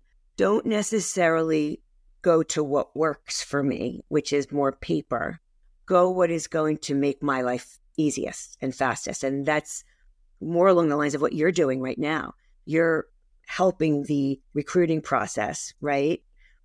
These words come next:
by using technology to make it easier for people. And I think that's amazing.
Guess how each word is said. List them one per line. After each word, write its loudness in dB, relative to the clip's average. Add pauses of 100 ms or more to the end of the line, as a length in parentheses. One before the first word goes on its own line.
by 0
using 0
technology 0 (460)
to -2
make 2
it -4
easier 0
for -4
people. -6 (360)
And 0
I 2
think -2
that's -2
amazing. 0